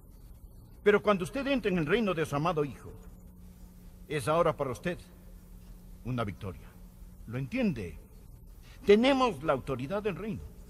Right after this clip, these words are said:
Él nos ha transferido al reino de su amado Hijo. Amigos, ¿lo entienden? Mueva su cabeza, entiende aunque sea un poquito. <laughs> Entiende lo que estoy compartiendo.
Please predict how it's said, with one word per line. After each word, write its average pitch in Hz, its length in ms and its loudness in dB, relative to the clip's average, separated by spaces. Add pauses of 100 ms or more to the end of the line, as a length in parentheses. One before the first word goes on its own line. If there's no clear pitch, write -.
(1000)
Él 320 260 8
nos 262 160 4
ha 220 80 8
transferido 226 640 6
al 185 80 6
reino 262 340 4
de 208 140 6
su 165 200 -2
amado 208 480 4
Hijo. 262 380 -6 (1900)
Amigos, 262 500 2 (960)
¿lo 269 120 4
entienden? 240 680 0 (160)
Mueva 277 260 4
su 202 160 0
cabeza, 170 380 2
entiende 269 520 2
aunque 220 220 2
sea 247 100 0
un 214 60 -2
poquito. 233 460 -8 (840)
<laughs> - 320 -4
Entiende 285 420 2
lo 247 120 8
que 214 60 -2
estoy 262 180 0
compartiendo. 220 600 0